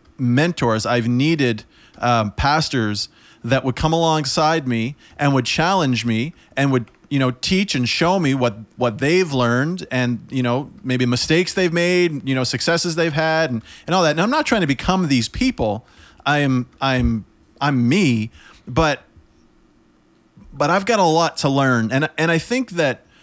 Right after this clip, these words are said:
um, one of the great things about mentorship is it forces us to be humble and, and put,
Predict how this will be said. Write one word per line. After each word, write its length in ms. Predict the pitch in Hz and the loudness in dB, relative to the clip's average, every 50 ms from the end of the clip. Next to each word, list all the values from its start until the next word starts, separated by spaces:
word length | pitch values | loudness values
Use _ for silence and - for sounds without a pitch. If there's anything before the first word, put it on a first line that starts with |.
| - - - _ _ - - | -20 -20 -20 _ _ -4 0
um, 360 | 139 143 135 127 120 123 120 - | 2 2 2 2 0 0 -2 -4
one 200 | 143 170 254 269 | -2 -2 0 0
of 40 | 226 | 0
the 60 | 156 | 0
great 280 | 127 113 147 160 170 165 | 0 0 0 0 0 0
things 200 | - 175 165 147 | -2 -4 -2 -2
about 260 | 156 147 143 131 - | -2 0 0 -2 0
mentorship 760 | 127 127 143 151 - - 131 120 117 - - 120 110 - - | -2 -2 -2 -2 -2 -2 -2 -2 -2 -2 -4 -4 -4 -4 -4
is 80 | 139 127 | -4 -4
it 100 | 139 120 | -4 -6
forces 440 | - - 208 247 131 - 160 131 160 | -6 -4 -4 -2 -2 -2 -4 -2 -2
us 200 | 156 156 - - | -2 -2 -2 -4
to 120 | - - | -6 -8
be 360 | 120 107 127 123 120 120 117 - | -4 -2 -2 0 0 -2 -2 -4
humble 520 | - - 147 123 117 104 92 92 101 - _ _ _ - - - - - _ _ - - | -2 0 0 0 0 0 -2 -6 -8 -12 _ _ _ -20 -20 -20 -20 -20 _ _ -12 -4
and, 500 | - 139 135 127 127 123 117 107 - - - _ _ _ _ _ - | -2 0 0 2 2 0 0 -2 -6 -10 -18 _ _ _ _ _ -4
and 200 | 139 123 - - | -4 -4 -4 -2
put, 240 | - 170 160 - - | -2 -2 -2 -2 -4